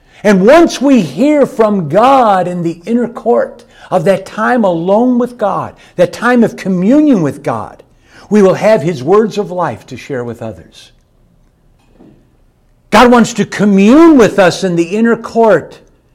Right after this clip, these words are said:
that we can be His mouth of wisdom in the outer court when we go to the people.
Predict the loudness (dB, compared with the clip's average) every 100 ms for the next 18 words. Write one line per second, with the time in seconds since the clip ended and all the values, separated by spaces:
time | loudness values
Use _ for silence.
0 | _ _ _ -2 -2 -2 -2 -2 -2 -2
1 | -4 -2 0 0 -2 -8 -4 -2 -2 -6
2 | -8 -8 -6 -4 -6 -8 -14 -14 -14 -14
3 | -14 -12 -12 -14 -18 -18 -20 -20